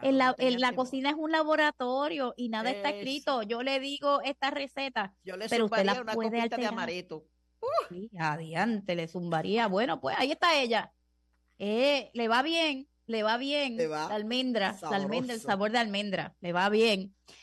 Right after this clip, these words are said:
Speaker 1: Lo único es que el amaretto, como tiene alcohol, pues te va, vas a necesitar que esté quizás una hora más en el congelador, Julia.
Speaker 2: Ah, sí, eso no lo sabía.
Speaker 1: En una, una horita más. Mire, eso es todo.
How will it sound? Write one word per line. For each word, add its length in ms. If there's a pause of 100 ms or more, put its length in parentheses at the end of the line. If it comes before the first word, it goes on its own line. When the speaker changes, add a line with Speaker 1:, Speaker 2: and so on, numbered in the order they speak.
(260)
Speaker 1:
Lo 220
único 320
es 240
que 120
el 80
amaretto, 520
como 260
tiene 200
alcohol, 680 (220)
pues 320 (500)
te 160
va, 220
vas 220
a 80
necesitar 680
que 100
esté 360 (520)
quizás 320 (140)
una 360
hora 220
más 320 (100)
en 140
el 100
congelador, 520
Julia. 320 (480)
Speaker 2:
Ah, 120
sí, 160
eso 220
no 120
lo 100
sabía. 500 (100)
Speaker 1:
En 160
una, 240
una 240
horita 280
más. 220 (240)
Mire, 520
eso 200
es 100
todo. 400